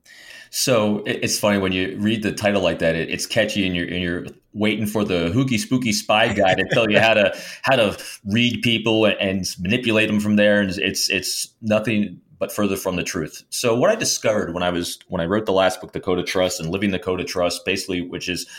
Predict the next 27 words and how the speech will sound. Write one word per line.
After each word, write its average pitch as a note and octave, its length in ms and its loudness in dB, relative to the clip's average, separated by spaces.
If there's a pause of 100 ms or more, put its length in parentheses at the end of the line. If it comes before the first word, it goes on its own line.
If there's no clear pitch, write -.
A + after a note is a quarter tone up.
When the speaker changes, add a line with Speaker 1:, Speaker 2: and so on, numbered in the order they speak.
(300)
Speaker 1:
everything C3 240 2
we've A2 100 2
been G2 80 -2
talking G#2+ 200 2
about F2 120 0
so G2 160 0
far, F2 460 2
is F2+ 480 -4 (220)
what C3+ 280 0
behaviors A#2 480 -2
can - 160 -4
I G#2+ 280 2
do G#2 400 0
and F2+ 80 -2
exhibit E2+ 480 -2
to F2+ 80 -8
make G2 220 -4
it G#2+ 60 -4
about G2+ 220 0
the G#2 80 0
other G2 120 -2
person, A2 420 -4
to G2+ 120 -2
inspire G2+ 440 0
them G2 140 -4
to - 100 -16
want F#2 160 -4